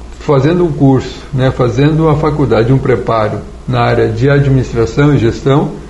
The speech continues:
e tendo a condição de também ser radialista, é, surpreendentemente me levou no campo, pro, pro campo político, né, que quando criança eu não imaginava ser político. Então,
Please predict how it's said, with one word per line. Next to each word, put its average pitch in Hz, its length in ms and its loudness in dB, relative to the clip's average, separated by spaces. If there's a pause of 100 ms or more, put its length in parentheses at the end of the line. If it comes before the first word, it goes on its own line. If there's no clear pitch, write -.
(360)
e 139 140 2
tendo 139 360 2
a 123 40 0
condição 123 480 0
de 113 80 -4
também 123 460 0 (420)
ser 135 140 0
radialista, 139 720 0 (640)
é, 117 320 2
surpreendentemente 143 920 2
me 175 60 0
levou 143 580 2 (600)
no 151 180 4
campo, 156 320 2
pro, 147 240 2
pro 151 200 -2
campo 147 300 2
político, 131 560 -2 (360)
né, 127 120 -2
que 135 120 -10
quando 139 260 0
criança 135 320 0
eu 156 60 -2
não 156 60 0
imaginava 147 500 2
ser 135 180 0
político. 123 520 -2 (580)
Então, 160 360 0